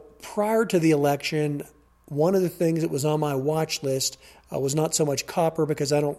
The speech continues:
I don't like to invest in, in those type of commodities, but I do like to invest in industrial companies that would benefit from a rise in copper, something like a Rio Tinto.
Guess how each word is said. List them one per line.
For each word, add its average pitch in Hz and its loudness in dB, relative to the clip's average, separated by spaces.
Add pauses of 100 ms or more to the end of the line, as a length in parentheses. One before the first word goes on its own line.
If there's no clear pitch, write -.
(140)
I 147 -2
don't 139 -4
like 147 0
to 147 -4
invest 139 -2
in, 131 -4
in 127 -6
those 143 4
type 143 -2
of 127 -4
commodities, 143 -2 (300)
but 147 0
I 135 0
do 175 2
like 175 2
to 175 0
invest 147 -2
in 151 -2
industrial 151 2
companies 147 0 (280)
that 143 -6
would 131 -2
benefit 165 0
from 139 -6
a 123 -2
rise 123 -2
in 127 -8
copper, 127 -4
something 143 -4
like 135 -4
a 127 -2
Rio 131 0
Tinto. 131 -4